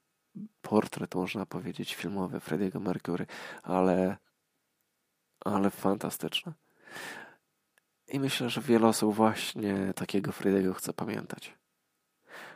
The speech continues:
Dlatego ja dzisiaj, e, znów obejrzałem i wysłuchałem tego koncertu. E, przyznam się, że dwa razy.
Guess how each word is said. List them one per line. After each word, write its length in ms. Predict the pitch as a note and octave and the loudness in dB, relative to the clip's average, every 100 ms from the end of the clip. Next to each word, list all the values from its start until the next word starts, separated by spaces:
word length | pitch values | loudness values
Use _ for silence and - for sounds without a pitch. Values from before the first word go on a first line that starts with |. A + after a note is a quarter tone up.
| - | -12
Dlatego 260 | - A2+ | -2 4
ja 160 | A2+ G2+ | 6 6
dzisiaj, 600 | B2 - F#2+ F#2+ G2 F#2 | 2 -2 0 0 0 -2
e, 320 | F#2 F2+ F2+ | -2 -4 -6
znów 540 | G2 F#2 F#2 - - - _ _ _ _ _ _ _ _ | -4 -4 -4 -8 -18 -20 _ _ _ _ _ _ _ _
obejrzałem 640 | - A2+ F2+ F#2 E2 - E3 - _ _ _ _ _ - - - - | -8 -2 0 2 0 -4 -8 -14 _ _ _ _ _ -18 -16 -12 -4
i 80 | |
wysłuchałem 800 | G2+ F#2+ - F#2+ - A#2 G2 - - _ - - - - - - - - - - - - - - - - - - _ | 0 0 0 -4 -6 -6 -6 -6 -10 _ -20 -16 -16 -16 -18 -20 -20 -20 -20 -20 -20 -20 -20 -20 -20 -20 -20 -20 _
tego 260 | - - G2+ | 0 4 4
koncertu. 680 | - G2+ - G2+ F#2 - F2+ - - | 2 0 2 0 0 0 -2 -2 -2
E, 180 | G#2+ G2+ G2+ G2 - - - - - | 0 0 -2 -4 -6 -12 -14 -18 -12
przyznam 260 | - G#2 | -4 -2
się, 160 | F#2+ G2 | 0 0
że 80 | F#2 | 0
dwa 200 | F#2+ F2+ | 2 2
razy. 300 | F2+ F#2 | 2 0